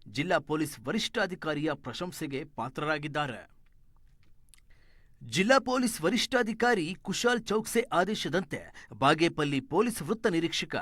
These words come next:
ಪ್ರಶಾಂತ್ ವರ್ಣಿ ನೇತೃತ್ವದಲ್ಲಿ ಪೊಲೀಸರು ನಡೆಸಿರುವ ಕಾರ್ಯಾಚರಣೆಯಲ್ಲಿ ಬಾಗೇಪಲ್ಲಿ ಪೊಲೀಸ್ ಠಾಣೆ ಸರಹದ್ದುಗೆ ಹೊಂದಿಕೊಂಡಿರುವ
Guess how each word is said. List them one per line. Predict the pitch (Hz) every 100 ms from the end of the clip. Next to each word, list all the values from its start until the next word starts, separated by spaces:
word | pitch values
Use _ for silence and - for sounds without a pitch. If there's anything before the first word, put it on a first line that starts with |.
| 76 - - -
ಪ್ರಶಾಂತ್ | 175 214 208 147
ವರ್ಣಿ | 120 196 214
ನೇತೃತ್ವದಲ್ಲಿ | 175 180 156 147 113 147 113 98 -
ಪೊಲೀಸರು | 180 254 277 - 269 247
ನಡೆಸಿರುವ | 202 220 220 214 214 226
ಕಾರ್ಯಾಚರಣೆಯಲ್ಲಿ | 175 202 220 - 175 151 180 123 98 - -
ಬಾಗೇಪಲ್ಲಿ | 220 254 247 233 233
ಪೊಲೀಸ್ | - 196 233 220 -
ಠಾಣೆ | 196 202 202
ಸರಹದ್ದುಗೆ | - 196 180 175 175 185 160
ಹೊಂದಿಕೊಂಡಿರುವ | 160 180 185 160 139 139 92